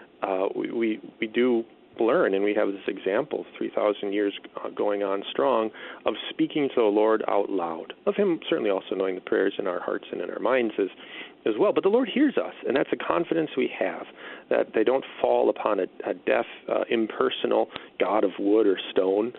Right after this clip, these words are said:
um, or a God who's so far above us, uh, that we cannot access him. No, we can access him through the,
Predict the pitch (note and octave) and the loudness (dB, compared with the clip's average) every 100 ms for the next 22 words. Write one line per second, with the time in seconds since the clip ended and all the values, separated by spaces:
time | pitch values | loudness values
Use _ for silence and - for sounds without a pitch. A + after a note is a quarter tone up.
0 | - - - G#2+ F#2+ F#2+ G2 F#2+ A2 A2+ | -14 -16 -4 0 2 2 2 2 2 2
1 | A2 G#2+ - A2+ A2 - G2+ F2+ - G2+ | 2 -2 0 0 2 2 4 2 2 2
2 | G#2+ G#2+ - - - - - G2 F#2 F#2+ | 2 0 -2 -14 -20 -20 -8 -4 0 2
3 | G#2 - G#2+ G#2 G#2 - G2+ - A2 - | 0 0 2 2 0 -2 -2 0 -2 0
4 | - G2 B2 A2 - A2+ G#2+ F#2+ - - | -2 0 2 2 2 2 2 0 -2 -6
5 | - - - - - F#2+ | -4 -6 -8 -6 -2 -2